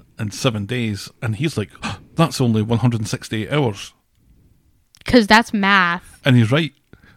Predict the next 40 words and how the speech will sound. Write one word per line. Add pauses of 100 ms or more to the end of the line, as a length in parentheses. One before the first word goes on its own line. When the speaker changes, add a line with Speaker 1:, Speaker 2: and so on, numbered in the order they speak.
(120)
Speaker 1:
Twenty-four
times
seven
is
one
hundred
and
sixty-eight. (440)
Speaker 2:
How
do
you
do
math
that
quick?
Speaker 1:
Especially
when
you're
SpongeBob. (280)
Speaker 2:
Especially
when
you're,
like, (280)
yeah, (220)
SpongeBob. (220)
Speaker 1:
Yeah. (520)
So
he
promises
to
spend
every (520)
moment
that
he's
not
working (520)
hanging
out
with